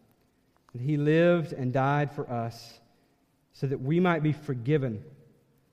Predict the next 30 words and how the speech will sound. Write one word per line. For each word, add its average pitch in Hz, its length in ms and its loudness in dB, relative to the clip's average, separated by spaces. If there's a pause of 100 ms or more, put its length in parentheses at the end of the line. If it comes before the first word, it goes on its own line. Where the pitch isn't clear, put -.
(160)
that 120 100 -10
we 143 180 -4
might 175 200 2
be 170 100 0
made 151 260 0
clean. 131 440 -4 (1120)
But 135 120 -12
God, 165 260 6
it 147 80 0
doesn't 185 320 -2
stop 160 680 -6
there. 127 380 -2 (600)
Lord, 151 240 -2
you've 147 140 -2
also 165 340 -8
called 156 380 -6
us 147 140 -6
to 139 100 -8
mission. 131 480 -6 (840)
And 151 100 -6
God, 165 180 -4
I 151 80 -2 (100)
pray 180 240 -2
that 160 80 0
in 147 120 -2
this 135 140 -8
place, 160 520 -4
in 131 140 -4
this 160 240 -2
people, 165 500 -4